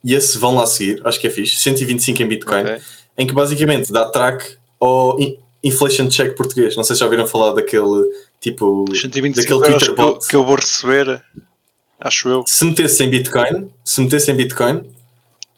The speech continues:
Speaker 1: ah,
Speaker 2: Ok.
Speaker 1: qual era o lucro que tinhas ao longo do prazo? E, e isto aconteceu com o stimulus check nos Estados
Speaker 2: Yeah.
Speaker 1: Unidos, que pá, agora já tá tipo, ah, aquilo foi mil e duzentos dólares, acho que agora já tá tipo seis mil ou uma coisa assim, por isso pá, todos os dias publica basicamente o
Speaker 2: Uhum.
Speaker 1: update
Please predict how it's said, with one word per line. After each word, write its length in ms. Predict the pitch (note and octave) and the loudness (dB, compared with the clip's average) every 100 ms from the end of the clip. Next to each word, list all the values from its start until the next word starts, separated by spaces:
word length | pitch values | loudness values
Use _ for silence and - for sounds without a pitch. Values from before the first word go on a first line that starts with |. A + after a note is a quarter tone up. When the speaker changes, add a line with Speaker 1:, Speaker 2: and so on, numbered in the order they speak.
| - | 0
Speaker 1:
ah, 220 | A#2+ A#2 | 2 4
Speaker 2:
Ok. 100 | A#2+ | 2
Speaker 1:
qual 180 | B2 C#3+ | 2 2
era 80 | C#3 | 4
o 60 | |
lucro 260 | C3+ C3 C3+ | 2 2 0
que 40 | B2+ | 0
tinhas 280 | B2+ A2+ | 0 2
ao 60 | A2 | 4
longo 140 | A2 A2 | 2 2
do 100 | A#2 | 0
prazo? 300 | A2 - - | 0 0 -2
E, 160 | C3+ C#3+ | 0 0
e 80 | C#3 | 2
isto 160 | D3+ - | 2 2
aconteceu 380 | D#3+ C#3+ D3+ C3+ | 0 2 2 2
com 260 | C#3 C3 | 2 2
o 60 | B2+ | 2
stimulus 460 | B2 C#3 B2+ B2 | 0 2 2 2
check 220 | - A#2 - | 0 0 -2
nos 120 | A#2 | -2
Estados 200 | A#2+ A2+ | 0 0
Speaker 2:
Yeah. 120 | A2 A2+ | 0 0
Speaker 1:
Unidos, 160 | - - - _ _ _ _ | -6 -14 -20 _ _ _ _
que 100 | - - | -18 -4
pá, 320 | C3+ G#2+ G#2+ | 0 2 2
agora 260 | A2 B2 B2+ | 4 4 4
já 140 | C3 | 0
tá 180 | C3 B2 | 0 -2
tipo, 280 | B2 A#2+ - - | -2 -2 -4 -2
ah, 400 | A#2+ A2+ - - A2+ | -2 -2 -4 -4 -4
aquilo 180 | G#2+ C3 | -2 -2
foi 160 | C3 A#2+ | 0 0
mil 160 | B2 | 0
e 60 | A#2+ | 0
duzentos 320 | A#2+ B2+ B2+ | 0 0 0
dólares, 400 | B2 B2+ C#3 C3 | 2 2 2 2
acho 140 | A2+ - | -2 0
que 60 | |
agora 140 | G#2+ G#2 | 0 0
já 40 | |
tá 120 | G#2 G2+ | -2 -2
tipo 220 | G2+ - | -6 -10
seis 360 | - - A2 G#2 | -8 -2 -2 0
mil 240 | F#2+ G2+ | 0 0
ou 60 | F2 | 0
uma 80 | F2 | -2
coisa 160 | F2+ | -4
assim, 180 | F2 - | -4 -6
por 120 | F2 G2 | -8 -6
isso 180 | G2 - - - - | -6 -8 -18 -20 -4
pá, 80 | A2+ | -2
todos 240 | - B2+ | 0 0
os 120 | B2 | 0
dias 240 | B2+ B2+ C3+ | 2 2 2
publica 580 | - B2+ A#2+ B2 B2+ A#2 | 0 0 0 0 0 2
basicamente 520 | A2+ A2 A2+ A2 - | 2 0 -2 -2 0
o 40 | |
Speaker 2:
Uhum. 80 | A2 | -2
Speaker 1:
update 460 | - A2+ A2 G#2+ | 0 0 0 -2